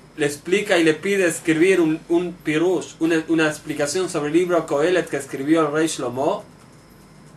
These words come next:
hasta que después le da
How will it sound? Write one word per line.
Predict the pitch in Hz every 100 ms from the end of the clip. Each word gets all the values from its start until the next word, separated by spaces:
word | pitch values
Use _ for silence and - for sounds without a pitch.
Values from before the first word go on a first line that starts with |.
| - - - - - -
hasta | - 190 202 175
que | 175
después | 147 147 - 202 190 - - - -
le | 131 143
da | 170 180 139